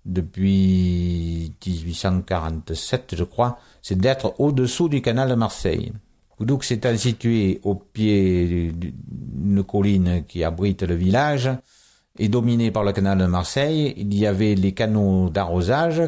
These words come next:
qui descendaient de ce canal pour irriguer les différentes cultures. Et cette maison, c'est peut-être ça qui avait fait que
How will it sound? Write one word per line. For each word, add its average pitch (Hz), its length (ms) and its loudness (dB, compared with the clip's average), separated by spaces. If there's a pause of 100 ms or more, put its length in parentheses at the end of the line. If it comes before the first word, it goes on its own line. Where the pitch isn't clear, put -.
qui 110 140 -8
descendaient 98 440 0
de 95 80 2
ce 92 140 -4
canal 131 580 0
pour 113 240 -2
irriguer 98 500 2
les 95 1120 0
différentes 127 560 -4
cultures. 101 560 -2 (1000)
Et 107 80 0
cette 101 260 0
maison, 98 760 4 (100)
c'est - 260 -14
peut-être - 600 -8 (120)
ça 98 240 -4
qui - 220 -8
avait 87 160 2
fait 95 240 -2
que 76 240 -2